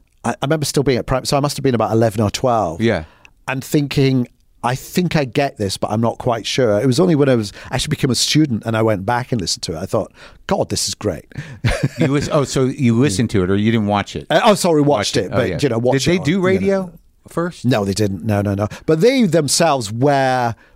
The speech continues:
Speaker 1: writing teams on various radio
Speaker 2: Yeah, right.
Speaker 1: shows
Speaker 2: Yeah,
Speaker 1: who
Speaker 2: yeah.
Speaker 1: then
Speaker 2: I've,
Speaker 1: came
Speaker 2: yeah, I
Speaker 1: together.
Speaker 2: think I've talked to
Speaker 1: But
Speaker 2: you
Speaker 1: I
Speaker 2: about
Speaker 1: remember
Speaker 2: that.
Speaker 1: my son, when he was about fourteen, coming up to me and going,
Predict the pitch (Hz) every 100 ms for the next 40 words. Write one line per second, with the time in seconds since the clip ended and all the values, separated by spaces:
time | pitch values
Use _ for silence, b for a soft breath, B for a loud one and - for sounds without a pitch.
0 | - 120 143 147 - 131 113 - 131 117
1 | 113 107 98 123 117 104 - 117 131 120
2 | 104 92 101 90 87 92 - 107 101 98
3 | 101 92 101 135 120 95 - 101 - 135
4 | 160 202 226 226 160 127 - - - -
5 | - 180 147 135 143 143 117 131 117 -
6 | - - - 135 123 107 - 139 117 92
7 | 120 101 104 - - 87 87 107 92